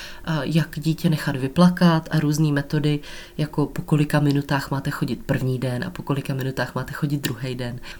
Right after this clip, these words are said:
Tak já jsem samozřejmě věděla, že, eh, vyplakávání opravdu nedává smysl, protože, ehm, se říká, jako ono, ono se to dítě samo uklidní, ale to dítě, zvlášť jako dítě do jednoho roka, ehm, opravdu jako není schopný kognitivně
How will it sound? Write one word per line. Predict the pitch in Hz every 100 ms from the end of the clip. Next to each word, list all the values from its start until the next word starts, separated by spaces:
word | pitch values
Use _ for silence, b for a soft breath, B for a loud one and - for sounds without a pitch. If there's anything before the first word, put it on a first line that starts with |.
| B
Tak | - 180
já | 147
jsem | 143 156
samozřejmě | 156 151 156 151
věděla, | 156 147 151 160
že, | 156 156 B B -
eh, | 147 139
vyplakávání | 156 151 151 165 156 156 156
opravdu | 147 - 180 170
nedává | 147 147 139 143
smysl, | - 135 - 156
protože, | 151 147 143 147 143 151 151 147
ehm, | 151 147 143 - - - - -
se | -
říká, | 160 151 160
jako | 147 156
ono, | 160 165
ono | 156 170
se | 175 180
to | 185
dítě | 165 -
samo | 180 180 175
uklidní, | - 175 165 131 123 B B B -
ale | 151 147 151 156 156 - - - - - - - -
to | 160
dítě, | 143 151 185 165
zvlášť | 156 151 170
jako | 160
dítě | 147 139 170
do | 151
jednoho | 147 151 156
roka, | 156 147 143 139 143
ehm, | 143 139 143 - - - - - 147
opravdu | 151 180 170
jako | 139 151
není | 143 143
schopný | - 160 - 139
kognitivně | 139 147 143 147 143 143 147